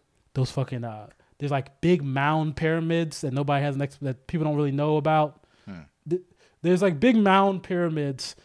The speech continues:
Speaker 1: that are p-, particularly, I think, p-, belong to the Mississippian culture.
Speaker 2: Yeah.
Speaker 1: They're, like, massive.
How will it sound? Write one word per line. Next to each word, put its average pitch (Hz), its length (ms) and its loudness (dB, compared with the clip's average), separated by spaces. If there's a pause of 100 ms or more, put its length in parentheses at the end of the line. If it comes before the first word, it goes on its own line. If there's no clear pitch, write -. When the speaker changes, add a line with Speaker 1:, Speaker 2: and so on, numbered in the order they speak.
(220)
Speaker 1:
that 151 240 -2
are 151 60 0
p-, - 160 -10
particularly, 190 540 2
I 151 60 2
think, - 240 -4 (320)
p-, 160 120 -10
belong 160 560 4
to - 100 -8
the 175 60 -2
Mississippian 180 480 -2
culture. 180 520 -4 (120)
Speaker 2:
Yeah. 160 240 -16
Speaker 1:
They're, 143 120 -2
like, 135 160 -2
massive. 147 920 0